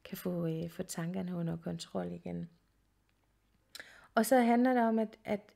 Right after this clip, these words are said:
i den her måned er det altså der, du skal handle. Det er der, du skal handle aktivt på de ting, som, som ligesom har stået i, i gemmebroen, eller har, er kommet, kommet bagerst i køen i forhold til at få, få, få,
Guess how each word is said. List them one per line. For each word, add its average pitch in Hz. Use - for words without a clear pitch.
i 220
den 214
her 208
måned 196
er 180
det 180
altså 175
der, 190
du 180
skal -
handle. 180
Det 208
er 196
der, 196
du 190
skal 190
handle 190
aktivt 180
på 190
de 190
ting, 190
som, 180
som 185
ligesom 190
har 185
stået 185
i, 175
i 190
gemmebroen, 180
eller 165
har, 165
er 202
kommet, 180
kommet 185
bagerst 196
i 202
køen 185
i -
forhold 185
til -
at 180
få, 180
få, 185
få, 180